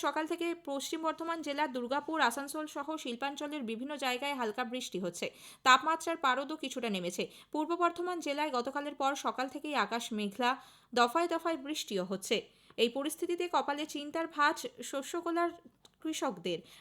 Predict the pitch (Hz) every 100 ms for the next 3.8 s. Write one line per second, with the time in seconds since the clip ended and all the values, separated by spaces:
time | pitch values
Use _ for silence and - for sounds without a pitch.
0 | - 254 277 - 349 349 262 247 269 311
1 | 320 320 262 262 262 254 254 247 208 247
2 | 294 302 302 285 285 - - - 254 320
3 | 339 330 339 302 240 302 302